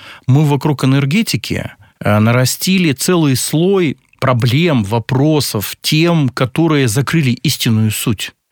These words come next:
И вокруг этого паразитирует просто очень много людей. Я чуть было, н-, так сказать, не использовал инфернальную лексику. <laughs> Да, мне прямо аж захотелось её. Но нельзя.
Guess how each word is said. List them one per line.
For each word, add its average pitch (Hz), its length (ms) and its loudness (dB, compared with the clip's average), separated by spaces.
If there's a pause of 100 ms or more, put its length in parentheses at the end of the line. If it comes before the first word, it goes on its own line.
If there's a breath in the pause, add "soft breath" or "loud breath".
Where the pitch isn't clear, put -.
И 131 40 2
вокруг 139 320 2
этого 165 260 0
паразитирует 143 800 0 (420)
просто 143 560 0 (160)
очень 120 360 0
много 95 340 2
людей. - 460 -6 (580)
Я - 80 0
чуть 110 140 0
было, 110 240 4
н-, 110 280 2
так - 140 -12
сказать, 113 200 -2
не 123 120 4
использовал 107 440 0
инфернальную 107 640 0
лексику. 110 540 -2
<laughs> - 340 -2
Да, 123 260 2
мне 127 140 2
прямо 131 280 0
аж 113 60 -2
захотелось 135 680 -2
её. 107 240 0 (500 loud breath)
Но 180 200 2
нельзя. 92 560 -2